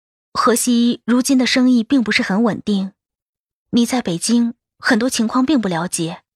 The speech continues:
却在经营方面给着指导意见。如果我不听从，毕竟你是母公司的负责人，有权利干预。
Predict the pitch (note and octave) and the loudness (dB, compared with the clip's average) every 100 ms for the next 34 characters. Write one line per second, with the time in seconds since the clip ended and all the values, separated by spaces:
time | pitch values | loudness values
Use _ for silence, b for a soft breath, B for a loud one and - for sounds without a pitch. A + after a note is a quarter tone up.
0 | _ _ _ _ _ - D4+ B3+ A#3 C#4+ | _ _ _ _ _ -4 -2 0 2 2
1 | B3+ G#3+ A#3+ A#3 A#3 F#3+ - _ - G3 | 2 2 2 2 2 0 -4 _ -4 -2
2 | G#3 - A3+ F#3+ G#3+ G#3 F#3 E3 F#3 _ | -4 -2 -2 -2 -2 -2 -2 -4 -6 _
3 | _ _ _ _ _ _ _ _ - C4 | _ _ _ _ _ _ _ _ -2 -2
4 | B3+ C4 F3+ G3+ A#3+ A#3+ - F#3 F#3 G3 | 2 2 2 0 0 0 0 -2 -2 -6
5 | - B B B C#4+ B3 C4 A#3 - A#3 | -12 B B B 0 0 0 0 0 0
6 | A3+ D4 G#3 - B3 - A3+ - B3 - | 2 2 2 0 -2 0 -4 -2 -4 -2
7 | G3+ F3+ E3 G#3 _ _ _ - A#3 - | -2 -2 -4 -8 _ _ _ -2 -2 0
8 | G3 A#3+ B3+ G3 F#3 F3 F3 | -2 0 0 0 -2 -4 -8